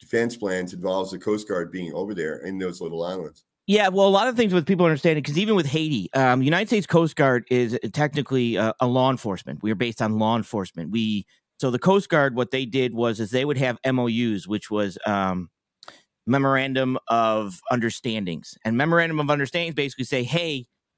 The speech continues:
Speaker 2: um, we're gonna go ahead and work with your police departments,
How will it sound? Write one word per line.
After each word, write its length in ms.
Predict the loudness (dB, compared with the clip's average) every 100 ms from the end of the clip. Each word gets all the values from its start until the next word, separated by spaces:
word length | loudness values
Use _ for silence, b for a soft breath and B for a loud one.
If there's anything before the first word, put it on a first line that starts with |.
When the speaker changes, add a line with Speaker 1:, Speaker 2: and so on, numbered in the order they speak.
| _ -2
Speaker 2:
um, 580 | 2 2 2 2 -2 -6 _ -10 -8
we're 340 | -2 4 4
gonna 160 | 4 2
go 140 | 2
ahead 180 | 2 0
and 100 | 0
work 220 | 0 0
with 140 | -4 0
your 180 | 2 2
police 300 | -2 -4 -4
departments, 720 | -2 -2 -2 -4 -6 -12